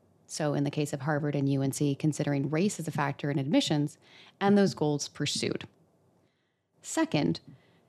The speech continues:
contrary to prior precedent expressly permitting the use of race as a, in quotes, "plus factor," The court focused on the zero-sum nature of the admissions decision outcome.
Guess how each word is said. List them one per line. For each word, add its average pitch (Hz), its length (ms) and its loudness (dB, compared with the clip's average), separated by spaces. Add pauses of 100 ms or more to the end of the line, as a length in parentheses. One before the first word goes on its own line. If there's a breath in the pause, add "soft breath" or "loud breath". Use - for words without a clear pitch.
(380)
contrary 247 800 4
to 156 380 0
prior 185 420 6
precedent 147 580 2
expressly 190 720 0
permitting 151 540 2
the 151 100 4
use 151 260 2
of 147 140 -6
race 143 400 -2
as 160 380 -2
a, 135 360 -4 (380)
in 147 100 -2
quotes, 143 380 -4
"plus - 300 -2
factor," - 480 -4 (640)
The 220 80 -8
court - 240 2
focused 233 440 0
on 165 260 6
the 151 160 4
zero-sum 165 920 4
nature 143 540 -4
of 151 140 -2
the 185 100 2
admissions 214 400 4
decision - 400 -8
outcome. - 300 -6